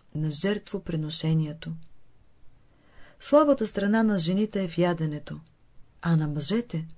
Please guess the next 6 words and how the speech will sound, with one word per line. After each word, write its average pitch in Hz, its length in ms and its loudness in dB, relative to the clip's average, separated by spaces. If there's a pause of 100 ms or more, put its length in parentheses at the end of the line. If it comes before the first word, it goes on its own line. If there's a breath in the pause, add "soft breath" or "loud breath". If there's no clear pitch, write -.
(520 soft breath)
в 156 40 -4
жертвоприношението. 160 1400 -2 (960 soft breath)
И 220 100 4
досега 214 500 4
още 196 220 0
жените 196 560 2